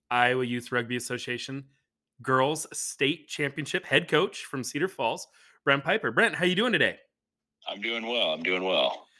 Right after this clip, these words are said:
Speaker 1: Thank you for joining us. So, huge weekend for Cedar Falls. Went into the Iowa Youth Rugby Association High School Girls Sevens Tournament as the two seed. Uh,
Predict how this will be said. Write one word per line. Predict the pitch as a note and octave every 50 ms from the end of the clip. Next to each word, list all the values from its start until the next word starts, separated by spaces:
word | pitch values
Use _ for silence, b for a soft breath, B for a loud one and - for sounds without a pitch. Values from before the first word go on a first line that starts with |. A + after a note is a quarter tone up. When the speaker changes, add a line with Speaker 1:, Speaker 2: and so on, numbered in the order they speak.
| b b b b b _ _ -
Speaker 1:
Thank | A#2+ C#3 D3 -
you | E3 D3+
for | - D#3
joining | C3+ A#2 A2+ A#2 B2 D#3 F#3 F#3 C#3+
us. | A2 G2+ F#2+ - - - - -
So, | - - - D3 C3+ C3 B2 A#2+ A#2+ B B B B B B B B B _ _ _
huge | - - - - G3 G3+ G#3+ F3 D#3+
weekend | E3+ F3+ F3+ D#3 - E3+ E3+ E3 F3 -
for | - E3
Cedar | D#3+ - - E3+ D#3 D#3+ D3+
Falls. | - - D#3 D3 D3 D#3 E3+ F#3+ F#3 - - - b b b b b -
Went | B2 B2+ C#3+ E3+ F#3 F#3+ -
into | - E3 E3 F3 F#3 G3 C3+ - - - D#3+ D#3 D3+ D3+ D#3 E3 G3 - - - D3 B2
the | C3+ C3 B2+ B2+ B2+ B2+ C#3 C#3 - -
Iowa | B2 B2+ C3 C#3 D3 D3 D#3 D3+
Youth | C3+ C#3 C#3+ D#3 - -
Rugby | C3+ C3+ C3+ C3+ D3
Association | C#3+ C#3 - C#3 C#3+ C#3 C3+ - C#3 C#3 C3 - - D3+ D#3+ D3+ - _ _ -
High | - C#3
School | D3 D3 - D#3+ D#3 D3
Girls | B2+ C3+ C#3 D3+ D#3+ D#3
Sevens | - D3 C#3 C3+ C#3+ C#3+ C#3 -
Tournament | - C#3+ C#3+ D#3+ F3 - -
as | C3+ C3+ C#3 C3+ -
the | - C#3+
two | C3+ - - - G3 G#3+ B3 B3
seed. | - - - B2+ A2+ A2+ A#2 C3+ D3+ b b b b b b b b _
Uh, | B2 A#2+ A#2+ A#2 A2+ A2 G#2+